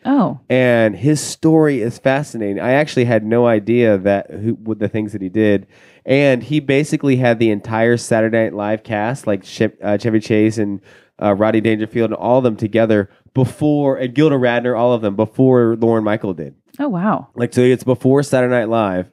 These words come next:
Speaker 2: 'cause there's actually a part in the movie where they all start working for this guy, Lorne Michael, to do this new T V show.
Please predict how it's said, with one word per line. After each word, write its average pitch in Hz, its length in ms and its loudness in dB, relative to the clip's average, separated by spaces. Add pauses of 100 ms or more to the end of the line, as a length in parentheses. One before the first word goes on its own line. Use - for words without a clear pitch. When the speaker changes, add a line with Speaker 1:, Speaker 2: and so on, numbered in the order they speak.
(320)
Speaker 2:
'cause 127 140 0
there's 123 160 0
actually 120 280 0
a 113 60 0
part 117 260 -2
in 110 100 -2
the 107 80 -2
movie 107 360 2
where 101 360 2
they 101 160 2
all 101 160 4
start 98 220 -2
working 98 260 -2
for 92 120 -6
this 90 180 -4
guy, 95 180 0
Lorne 90 300 2
Michael, 92 340 2
to - 120 -2
do 90 180 2
this 82 260 -2
new 92 160 4
T 101 200 0
V 95 140 2
show. 80 420 -2